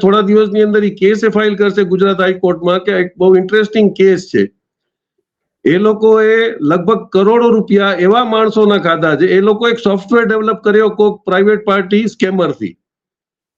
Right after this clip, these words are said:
આજે મારા પાંચ લાખ રૂપિયા મેચ્યોર થયા છે, તો ઈ કોમ્પ્યુટર મને પાંચ વર્ષ સુધીનું રિકરિંગ ડિપોઝિટનું આખું એકાઉન્ટ બાકાયદા નંબર સાથે એડજસ્ટ કરી આપે.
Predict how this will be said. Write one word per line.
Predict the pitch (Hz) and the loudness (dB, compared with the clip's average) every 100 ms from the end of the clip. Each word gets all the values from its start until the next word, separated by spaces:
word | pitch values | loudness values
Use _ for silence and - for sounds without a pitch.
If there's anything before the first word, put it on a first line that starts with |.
| _ | _
આજે | 127 147 175 226 | -6 -2 -2 0
મારા | 208 202 208 | 0 0 0
પાંચ | 202 165 196 | -2 -2 0
લાખ | 214 220 | -2 -2
રૂપિયા | 220 196 208 190 | -4 -2 -2 0
મેચ્યોર | 190 190 214 196 | 0 0 0 0
થયા | 175 165 147 | 0 0 0
છે, | 151 175 | -2 -4
તો | 190 190 175 | -2 -2 0
ઈ | 185 233 | 0 0
કોમ્પ્યુટર | 233 202 196 214 208 202 | 0 -2 0 0 0 0
મને | 185 196 214 | 0 2 0
પાંચ | 208 170 190 202 | -2 -2 -2 0
વર્ષ | 220 220 214 | 0 0 0
સુધીનું | 202 208 214 202 | 0 2 2 2
રિકરિંગ | 185 202 214 214 | 0 -2 -2 -4
ડિપોઝિટનું | 202 214 214 214 208 214 | -2 0 0 -2 -2 -2
આખું | 208 220 | 0 0
એકાઉન્ટ | 190 214 220 185 | 0 0 0 0
બાકાયદા | 190 214 208 | -2 -2 0
નંબર | 196 190 202 | 2 2 2
સાથે | 190 202 202 | 0 0 0
એડજસ્ટ | 185 175 196 - | -4 -2 -4 0
કરી | 151 123 | 0 0
આપે. | 98 - | -2 -6